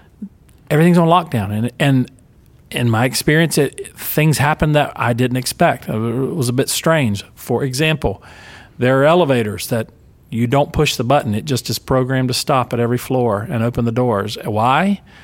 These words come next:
So that you don't, quote unquote, work by pushing a button. Toilet paper was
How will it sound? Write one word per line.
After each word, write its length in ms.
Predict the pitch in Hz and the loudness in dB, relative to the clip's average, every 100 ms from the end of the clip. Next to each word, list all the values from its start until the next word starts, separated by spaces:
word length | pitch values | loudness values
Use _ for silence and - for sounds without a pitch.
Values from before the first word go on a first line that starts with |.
| - - | -20 -16
So 200 | - 117 | -2 0
that 200 | 113 - | 0 -2
you 80 | 131 | 0
don't, 300 | 127 123 120 - _ | 2 2 0 -6 _
quote 220 | - 139 139 | -2 2 2
unquote, 380 | 123 - 120 - | 0 0 0 2
work 340 | 143 127 - | 2 2 0
by 100 | 117 | -6
pushing 400 | - 120 - 113 | -2 -4 -2 -4
a 40 | |
button. 500 | 110 123 120 160 95 - - - - - - | -2 -2 -2 -4 -8 -10 -20 -20 -20 -20 -8
Toilet 500 | - 180 180 151 - | 2 4 4 2 -2
paper 500 | 117 101 104 - - - | -6 -4 -4 -6 -10 -6
was 220 | 131 113 | -2 -2